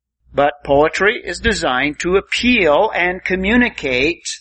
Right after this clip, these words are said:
through the emotions. So it's a special use of language to, uh, reach us through the emotions. So they are affective,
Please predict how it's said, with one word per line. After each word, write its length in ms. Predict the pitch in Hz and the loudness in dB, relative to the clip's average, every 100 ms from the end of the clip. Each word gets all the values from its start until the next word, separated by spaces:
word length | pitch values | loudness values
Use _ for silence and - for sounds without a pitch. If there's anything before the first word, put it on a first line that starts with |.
| - | -8
through 600 | 156 196 180 143 175 185 | 0 4 4 4 2 0
the 140 | 180 | -4
emotions. 840 | 185 208 220 - 101 - - - _ _ _ _ _ _ _ _ _ _ | 0 0 -2 -4 -6 -8 -8 -10 _ _ _ _ _ _ _ _ _ _
So 420 | - 139 135 139 | -2 4 4 4
it's 320 | 160 147 139 135 | 4 2 2 -2
a 60 | |
special 560 | - - 156 - 170 151 | -4 -2 -2 0 -2 -2
use 680 | 135 170 170 - - - 139 | 0 0 0 0 -2 -2 -2
of 160 | 120 | -2
language 880 | 123 117 123 120 135 151 - - - - | 0 0 0 0 0 0 -4 -8 -8 -4
to, 500 | 135 127 123 113 - _ _ _ _ _ _ _ - | 4 8 8 6 -4 _ _ _ _ _ _ _ -8
uh, 180 | 110 110 | -8 -2
reach 400 | 123 143 - 120 | 0 0 -2 -4
us 480 | 101 - - - - - | -4 -6 -8 -10 -14 -12
through 440 | 117 117 113 107 - _ _ _ _ _ _ - | -2 2 2 0 -6 _ _ _ _ _ _ -2
the 80 | |
emotions. 520 | 117 117 107 - - - | 0 0 -2 -6 -8 -2
So 300 | 127 117 113 | 2 2 2
they 160 | 120 | 2
are 180 | 123 117 123 | 2 0 -4
affective, 840 | - - 185 - _ 135 113 120 | -10 -8 -8 -8 _ -10 -8 -8